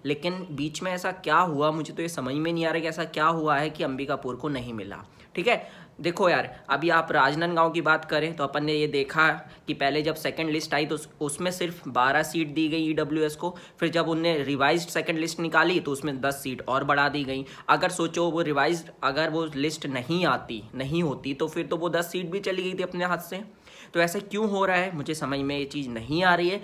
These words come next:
लेकिन अगर आप लोग, जो सेंट्रल गवर्नमेंट का रूल है कि हर एक गवर्नमेंट कॉलेज में टेन परसेंट ईएस, ईडब्ल्यूएस कैटेगरी का होना चाहिए,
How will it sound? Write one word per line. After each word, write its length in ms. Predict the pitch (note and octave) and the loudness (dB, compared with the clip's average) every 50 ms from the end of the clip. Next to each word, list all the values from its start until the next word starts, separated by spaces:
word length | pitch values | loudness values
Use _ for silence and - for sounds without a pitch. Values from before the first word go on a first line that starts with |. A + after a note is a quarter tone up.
| - - - - - | -10 -18 -16 -6 -2
लेकिन 300 | C#3 E3 F3 E3+ A3+ A3 | 0 0 2 2 0 -2
अगर 440 | - - - D#3 E3 E3+ F#3+ F#3 - - | 2 6 6 6 6 6 4 4 4 6
आप 260 | C3+ C#3+ C#3+ C#3 - D#3 | 8 8 8 6 6 2
लोग, 160 | D#3 C#3 C3 | 2 2 2
जो 200 | C3 D#3+ E3+ D#3 | 2 2 2 2
सेंट्रल 360 | D#3 - C#3 C#3+ D3 E3+ F3+ | 2 0 -2 0 0 0 2
गवर्नमेंट 420 | F3+ F3+ E3+ E3+ E3 E3+ E3 D#3+ | 2 4 4 4 4 2 0 2
का 80 | D3 E3 | 2 0
रूल 280 | D#3 D#3 D#3 D#3+ D3 D#3 | 2 2 2 2 0 0
है 60 | D#3+ | -2
कि 180 | D#3+ E3 E3 | -2 0 -2
हर 320 | C#3+ C3 - D3 D#3 F3+ F#3+ | 0 2 4 6 6 6 6
एक 140 | F#3+ E3 D3 | 2 0 0
गवर्नमेंट 400 | D#3+ D#3+ D#3+ D3+ D#3 D#3 D#3 D3 | 2 2 2 2 2 0 0 2
कॉलेज 340 | D3+ D3 C#3+ C#3+ C#3 C#3 | 2 2 2 2 0 -2
में 120 | C#3+ D#3 E3 D#3+ | -2 -2 -2 0
टेन 220 | - D#3 D#3+ F3 E3+ | 0 0 0 0 0
परसेंट 380 | - D#3+ D3 D3+ F#3 E3+ E3 E3+ - F3 | -2 -2 -2 -2 -2 -6 -6 -6 -8 -8
ईएस, 520 | F3 F3 F3 - - - D#3+ E3 E3 E3+ - - E3 | -6 -6 -6 -6 -2 0 0 0 0 -2 -6 -4 -2
ईडब्ल्यूएस 520 | E3 E3 D#3+ E3 D#3 D#3 D#3+ D#3 D3+ D#3+ | 0 2 2 2 2 2 0 0 -2 -2
कैटेगरी 420 | - D#3 C#3+ B2 D3+ C#3 C#3+ D3+ | -4 -4 -4 -4 -4 -6 -6 -4
का 120 | C#3+ D3+ C#3+ | 0 0 0
होना 400 | C3+ C3 C3 C3 C3 C#3+ D#3+ F#3 | 0 -2 -6 -4 0 2 2 2
चाहिए, 440 | F#3 F3+ F3+ F3 E3+ F3 F#3 G3+ | 2 2 0 2 2 2 0 -2